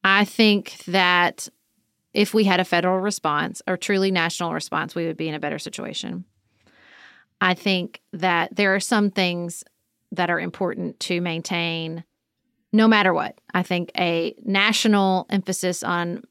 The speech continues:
wearing your mask, a national emphasis on social distancing, again, especially if it came from the federal government in a, um,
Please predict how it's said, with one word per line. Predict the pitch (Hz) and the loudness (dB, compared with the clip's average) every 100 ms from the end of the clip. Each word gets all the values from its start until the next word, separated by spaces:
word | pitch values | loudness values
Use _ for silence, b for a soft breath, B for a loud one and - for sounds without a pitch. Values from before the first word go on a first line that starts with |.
| _ _ _ _ - | _ _ _ _ -6
wearing | 185 175 175 | -2 -2 -2
your | 170 | -2
mask, | 165 - 165 - - - | -4 -6 -10 -16 -20 -8
a | 180 170 175 | -4 -2 -2
national | 175 170 170 180 | -2 -2 -2 -4
emphasis | 170 160 - - | -6 -10 -12 -8
on | 170 | -8
social | 160 165 190 | -6 -8 -8
distancing, | 190 - - - - - - | -10 -10 -10 -8 -10 -10 -4
again, | 233 254 170 165 B B B B _ - | 0 0 0 -4 B B B B _ -10
especially | 202 381 403 214 | 0 2 4 4
if | 190 | 4
it | 180 | 0
came | 196 175 170 160 | 0 0 -2 -6
from | - 180 170 | -6 -4 -2
the | 165 | -2
federal | 160 151 156 | -4 -2 -4
government | 180 170 165 160 - | -2 -2 -4 -8 -10
in | - 170 | -8 -8
a, | 156 147 151 156 _ _ - | -8 -10 -12 -14 _ _ -12
um, | 170 151 151 156 | -8 -6 -8 -10